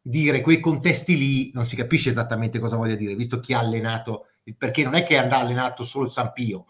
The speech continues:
che uno con tutto il massimo rispetto può dire, beh, insomma, è andato San Pio. No, quei contesti lì sono lo Žalgiris, il Partizan prima di, ehm, di Obradovic, ok, non era il Partizan con la disponibilità di adesso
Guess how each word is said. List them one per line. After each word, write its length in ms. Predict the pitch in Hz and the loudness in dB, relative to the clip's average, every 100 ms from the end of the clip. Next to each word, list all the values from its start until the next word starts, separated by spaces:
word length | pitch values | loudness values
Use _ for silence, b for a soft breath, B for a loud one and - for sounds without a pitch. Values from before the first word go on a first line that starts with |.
| _ _ | _ _
che 120 | 131 | 2
uno 240 | 139 147 117 | 4 4 2
con 160 | 117 | -2
tutto 180 | 127 131 | -2 0
il 80 | 120 | 0
massimo 320 | 139 - 127 | 0 -2 -2
rispetto 720 | 151 - 127 123 131 - - | -2 0 -2 -2 -4 -8 -14
può 140 | - 147 | 0 2
dire, 280 | 131 117 110 | 4 2 6
beh, 340 | 151 - - | 4 4 -8
insomma, 380 | _ 143 92 - _ | _ -2 -2 -6 _
è 80 | - | -8
andato 200 | 98 120 | -6 -4
San 180 | 107 131 | -4 -4
Pio. 100 | - _ | -6 _
No, 420 | - 180 - - _ | 2 2 2 -10 _
quei 180 | - 165 | 6 6
contesti 460 | 165 180 196 185 233 | 8 8 6 4 6
lì 140 | 185 | 6
sono 300 | - 147 117 | 6 2 0
lo 120 | 110 | 0
Žalgiris, 840 | 110 131 160 147 139 147 139 - _ _ _ | 2 6 8 8 4 2 0 -6 _ _ _
il 180 | 117 110 | -6 -2
Partizan 640 | 123 117 - 151 127 117 | -2 -2 0 0 2 0
prima 380 | 113 127 131 120 | 0 0 2 2
di, 300 | 113 110 107 | 0 -2 -4
ehm, 640 | 113 104 98 95 92 92 90 _ _ | -8 -6 -4 -4 -6 -6 -8 _ _
di 140 | _ 113 | _ -2
Obradovic, 580 | 113 127 127 117 110 110 | 2 4 6 4 0 -6
ok, 440 | - 123 123 92 | -4 -2 -2 -2
non 140 | 92 104 | -4 -4
era 140 | 113 | -2
il 80 | 107 | -2
Partizan 420 | 107 - 120 113 | -6 -4 -4 -4
con 160 | - 110 | -4 -6
la 60 | |
disponibilità 440 | 101 - 113 107 120 | -6 -8 -8 -4 -4
di 80 | 113 | -4
adesso 500 | 113 107 - 107 | -4 -6 -8 -12